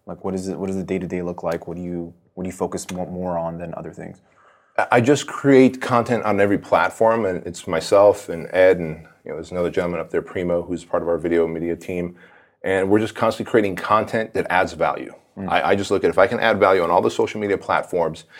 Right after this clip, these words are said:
Speaker 2: in my zone of genius. What you'll see sometimes, you'll see the fitness guy adding, talking about politics or religion or whatever. Like,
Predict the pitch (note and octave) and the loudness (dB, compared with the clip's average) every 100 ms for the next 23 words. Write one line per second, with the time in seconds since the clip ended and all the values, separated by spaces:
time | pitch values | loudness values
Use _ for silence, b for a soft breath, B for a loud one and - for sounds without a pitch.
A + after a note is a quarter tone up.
0 | B B A#2 A2+ G#2 G#2+ A#2+ B2 F#2+ A2 | B B 4 6 8 6 8 6 6 6
1 | G#2 F2+ G2 E2+ A#1 - - _ _ _ | 6 2 -2 -4 -8 -14 -20 _ _ _
2 | A2 A2+ C3 C3 - C3+ B2 A#2 F#2+ G2 | 6 8 8 6 4 2 4 2 2 0
3 | A2 F#2 - C3 G#2+ - G2 F#2 D#2 F#2+ | 0 0 2 2 2 4 4 6 4 2
4 | F#2 F2+ A2 F#2+ F2+ F2 F2+ - B2 G#2+ | 2 2 2 2 4 4 4 6 6 6
5 | - F2 - - G#2 G2 G2 F#2 B B | 4 0 -2 0 6 8 8 4 B B
6 | - G#2 A#2+ G#2+ F2+ F#2 G2 A#2 F#2+ D#2+ | 4 6 6 4 0 2 6 6 4 0